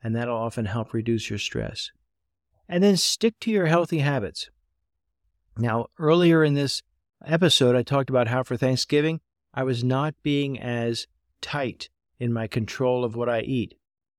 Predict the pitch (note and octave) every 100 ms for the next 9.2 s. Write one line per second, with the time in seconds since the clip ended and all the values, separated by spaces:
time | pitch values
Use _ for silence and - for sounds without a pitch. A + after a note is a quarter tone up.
0 | _ D#3 D#3 F3 _ _ _ _ - C#3
1 | G3 G3+ F3+ D#3+ C#3+ D#3+ D3+ C#3+ D3+ C#3
2 | B2+ - D#3 A2 D2+ - _ _ _ _
3 | - E3 G#3 F#3+ E3 - D#3 C3+ A#2+ B2
4 | F#2 - - _ _ _ _ - - C#3
5 | B2+ B2 A#2+ - _ _ _ C3 A#2 D3+
6 | F3 F3 D#3 D#3+ C#3+ C#3 B2+ C3 B2+ A#2+
7 | - C#3 C#3+ B2 C3+ C3 C3 - B2+ A2+
8 | - C3 - C3 A2+ A#2 D3 D#3+ A2 G#2
9 | G#2+